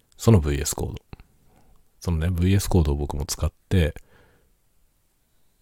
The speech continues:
文章を書いてるわけですよ。まあ何でも文章はそれで書いてますね。ノートに書いてる文章とか、えー、なんだろう。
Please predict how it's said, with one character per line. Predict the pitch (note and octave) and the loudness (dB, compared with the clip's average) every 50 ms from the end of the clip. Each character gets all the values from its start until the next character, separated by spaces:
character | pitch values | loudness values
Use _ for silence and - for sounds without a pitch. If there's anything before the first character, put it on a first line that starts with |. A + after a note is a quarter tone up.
| _ _ _ _ _ F2+ | _ _ _ _ _ -6
文 | D#2 D2+ D2+ D2+ | -4 -2 -2 -2
章 | - - E2 E2+ | -2 -4 -6 -6
を | - - - - _ _ _ _ _ _ - - | -10 -12 -14 -18 _ _ _ _ _ _ -8 -4
書 | D2+ C#2+ | -4 -4
い | C#2+ | -2
て | - D2 | -4 -8
る | D2 | -8
わ | D2 | -8
け | D2 C#2+ | -10 -12
で | - | -10
す | - - | -12 -12
よ。 | - C2 - - - _ _ - - - - - - - - - - - - - _ _ - _ - | -12 -12 -14 -16 -20 _ _ -20 -20 -20 -20 -20 -20 -20 -20 -20 -20 -20 -20 -20 _ _ -20 _ 0
ま | G#2 | 0
あ | F#2 | 2
何 | E2 F2 G#2 A2+ A2+ | 4 4 4 6 6
で | A#2 | 8
も | A2+ G#2+ G#2 | 6 6 6
文 | A2 A2 F#2+ | 6 4 4
章 | - D2+ C#2 | 2 0 -4
は | C2+ - | -4 -6
そ | - - | -6 -6
れ | C#2+ C#2 | -4 -4
で | C#2 - | -4 -4
書 | C#2+ C#2 | -4 -6
い | C2+ | -6
て | - | -8
ま | - - | -10 -12
す | - - - | -12 -10 -10
ね。 | - - - _ _ _ _ _ _ _ _ _ _ _ _ _ _ _ _ _ _ _ _ _ _ _ _ _ _ _ _ _ _ _ _ _ _ _ _ _ _ _ _ _ _ _ _ _ _ _ _ - | -12 -12 -12 _ _ _ _ _ _ _ _ _ _ _ _ _ _ _ _ _ _ _ _ _ _ _ _ _ _ _ _ _ _ _ _ _ _ _ _ _ _ _ _ _ _ _ _ _ _ _ _ 0
ノ | G#2+ G2 F2 | 0 0 2
ー | D2+ | 0
ト | C#2+ C2+ | -2 -4
に | C2+ | -6
書 | - D2+ C#2+ | -4 -6 -6
い | C2 | -6
て | - C#2 | -6 -8
る | C2 C2 | -10 -10
文 | B1+ C2 C2 B1+ | -10 -10 -8 -8
章 | - A#1 A1 - | -8 -8 -8 -10
と | - - | -10 -10
か、 | - A#2+ - - - - - - _ _ _ _ _ _ _ _ _ _ _ _ _ _ _ _ _ _ _ _ _ _ _ _ _ _ _ _ _ _ _ - - | -10 -8 -8 -8 -10 -12 -16 -20 _ _ _ _ _ _ _ _ _ _ _ _ _ _ _ _ _ _ _ _ _ _ _ _ _ _ _ _ _ _ _ -16 -12
え | - | -12
ー、 | - - - - - D2+ - - _ _ _ _ _ _ _ _ _ _ _ _ _ _ _ _ _ - | -10 -10 -10 -12 -12 -14 -16 -16 _ _ _ _ _ _ _ _ _ _ _ _ _ _ _ _ _ -12
な | D#2+ A#1+ A1+ | -10 -10 -8
ん | G1+ | -8
だ | G1+ - | -10 -12
ろ | - - | -12 -14
う。 | - | -18